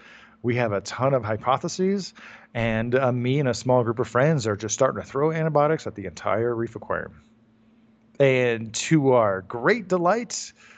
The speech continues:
a lot of it is working. You know, I was kinda set off on this path by some of the coral farmers who deal with enough corals and higher end L P S corals. They would set up a small hospital tank and, um, kinda started with ChemiClean. Um, and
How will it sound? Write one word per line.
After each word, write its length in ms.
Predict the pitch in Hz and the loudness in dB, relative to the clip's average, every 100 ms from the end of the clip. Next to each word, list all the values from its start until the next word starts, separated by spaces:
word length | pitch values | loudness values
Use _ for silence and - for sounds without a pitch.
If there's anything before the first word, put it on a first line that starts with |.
| - - | -20 -2
a 100 | 131 | 0
lot 360 | 113 117 127 180 | 2 2 2 2
of 100 | 165 | 0
it 60 | |
is 140 | 175 135 | -4 -4
working. 380 | 117 113 101 - _ _ _ - | -6 -6 -12 -18 _ _ _ -8
You 100 | 123 | -4
know, 180 | 120 151 | 0 0
I 640 | 123 117 113 104 104 113 | 0 0 2 2 2 0
was 160 | 113 110 | -2 -2
kinda 220 | - 123 | -2 -2
set 200 | - 131 | 2 4
off 160 | 139 143 | 4 0
on 60 | |
this 160 | 135 - | -4 -4
path 340 | 127 135 143 | -4 -2 -4
by 120 | 113 | -6
some 160 | 104 113 | -6 -6
of 60 | 104 | -8
the 60 | |
coral 280 | - 120 113 | -4 -2 -2
farmers 560 | 113 113 117 120 113 - - - | -2 -4 -2 -2 -4 -8 -16 -18
who 320 | - 123 120 | 4 6 6
deal 260 | 117 120 151 | 4 6 8
with 140 | 175 | 8
enough 240 | 180 170 - | 6 4 4
corals 640 | - 139 156 180 185 147 | 0 4 4 4 2 -2
and 180 | 117 117 | -6 -8
higher 460 | 123 - 131 143 | -8 -2 0 2
end 160 | 143 131 | 0 0
L 100 | 127 | -2
P 160 | 127 131 | -2 -2
S 120 | 131 | -2
corals. 420 | - 143 156 160 - | 2 4 4 0 -6
They 100 | 117 | -6
would 140 | 110 | -6
set 240 | - 120 135 | -6 0 2
up 140 | 139 | 0
a 40 | |
small 300 | 120 135 139 | -4 0 0
hospital 420 | 117 135 - 143 143 | 2 0 0 -2 -2
tank 380 | 147 147 156 - - - - | -2 -2 -4 -8 -14 -14 -8
and, 440 | 123 117 117 123 - | -4 -2 -4 -6 -4
um, 360 | 113 110 110 107 | -2 -2 -4 -4
kinda 180 | - 170 | 0 0
started 400 | - 127 117 139 | 0 2 2 2
with 160 | 131 113 | 0 -2
ChemiClean. 640 | 117 131 - 170 180 180 - - - - | -4 -4 0 4 4 4 -2 -16 -20 -6
Um, 520 | 113 113 117 113 117 107 - - _ | -2 0 0 0 -2 -8 -14 -20 _
and 380 | 127 123 120 | 2 2 0